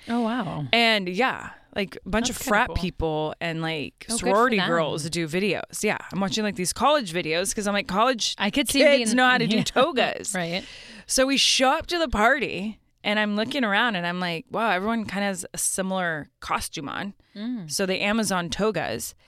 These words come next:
Speaker 2: And people were like, "Whoa, are those bed sheets?" Brian and I were the only people at this party in bed sheets.
Speaker 1: Yeah, that's right.
Speaker 2: You know what I mean?
Speaker 1: Fucking A right, Brie.
Speaker 2: And someone was like, "Do you have anything underneath that?" And I was like, "Well,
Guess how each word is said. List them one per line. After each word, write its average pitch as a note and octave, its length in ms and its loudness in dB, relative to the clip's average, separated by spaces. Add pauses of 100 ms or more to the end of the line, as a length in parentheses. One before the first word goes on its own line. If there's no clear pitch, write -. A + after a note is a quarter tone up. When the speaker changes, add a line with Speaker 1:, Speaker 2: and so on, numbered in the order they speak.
(440)
Speaker 2:
And G#3+ 120 -2
people C4+ 140 2
were D4 80 4
like, B3 80 0
"Whoa, G#3+ 760 4 (420)
are - 80 2
those G4 160 4
bed A3 340 2
sheets?" - 600 -2 (480)
Brian A3+ 320 2
and D#4+ 240 2
I - 40 -4 (100)
were B3 100 4
the A#3 220 2 (160)
only A#3 360 2
people F3 600 -4
at F#3 200 -4
this G#3 160 -2
party F3 560 -4 (220)
in F3+ 140 -2
bed F3+ 240 0
sheets. - 540 -4 (160)
Speaker 1:
Yeah, E3+ 400 0
that's F3 260 2
right. A3 500 4 (160)
Speaker 2:
You C4+ 140 4
know C#4+ 80 6
what D#4+ 120 2
I E4 80 0
mean? A#3+ 260 2
Speaker 1:
Fucking A#3+ 340 4
A A#3 160 4
right, A3+ 320 4
Brie. G#3+ 240 4
Speaker 2:
And B3 120 6
someone D#4 280 4
was D#4 140 2
like, C4+ 120 4
"Do A3 120 2
you C#4 60 6
have C#4+ 80 4
anything D4 260 4
underneath B3 540 2
that?" F#3 240 2
And G#3 100 0
I G#3 80 2
was G#3 160 0
like, G#3+ 200 4
"Well, A3 380 2